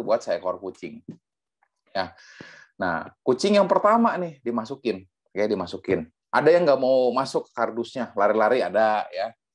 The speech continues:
Ada yang dimasukin mungkin buang air. Ada yang dimasukin dia cuma ngendus-ngendus kardusnya. Ada yang dia cakar-cakar. Nah, dengan gerakan random tersebut, secara nggak sengaja, dia nginjek tuasnya, and then kebuka,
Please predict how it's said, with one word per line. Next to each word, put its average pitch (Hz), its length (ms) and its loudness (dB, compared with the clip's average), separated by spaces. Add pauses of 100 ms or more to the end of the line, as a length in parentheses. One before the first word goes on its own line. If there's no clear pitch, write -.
(640)
Ada 143 320 2
yang 160 80 -4
dimasukin 147 480 -4
mungkin 151 320 -6
buang 123 240 2
air. 127 400 2 (880)
Ada 185 320 0
yang 185 100 -2
dimasukin 165 380 -6
dia 190 160 -6
cuma 151 320 -6
ngendus-ngendus 131 800 -4
kardusnya. 110 560 -4 (880)
Ada 107 160 -2
yang 104 160 2
dia 101 160 -2
cakar-cakar. 98 720 -4 (260)
Nah, 90 220 -10 (240)
dengan 165 320 2
gerakan 147 320 2
random 139 400 0
tersebut, 127 560 -8
secara 131 480 0
nggak 113 160 2
sengaja, 117 720 -2 (400)
dia 135 160 4
nginjek 131 400 -4
tuasnya, 123 560 -4 (480)
and 156 160 -6
then 202 180 0
kebuka, 151 540 -4